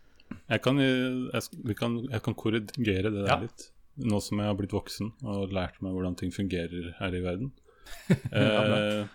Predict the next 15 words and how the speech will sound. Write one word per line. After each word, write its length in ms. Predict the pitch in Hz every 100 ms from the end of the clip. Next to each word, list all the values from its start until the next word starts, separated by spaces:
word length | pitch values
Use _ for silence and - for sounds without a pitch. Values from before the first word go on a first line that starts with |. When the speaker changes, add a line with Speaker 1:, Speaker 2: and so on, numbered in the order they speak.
| - - -
Speaker 1:
<laughs> 40 | 107 - - - - - - - - - - - -
eh, 100 | 131
for 120 | 151
det 60 | 139
første, 240 | 135 143 127 123 123
det 120 | 127
vil 160 | 120 110
si 160 | 120
om, 140 | 107 107
eh, 200 | 110 107 101 -
motorgreiene, 800 | 107 98 - 101 98 98 117 123
hva, 120 | 110
det 160 | 117 107
er, 140 | 104 -
altså, 240 | 107 113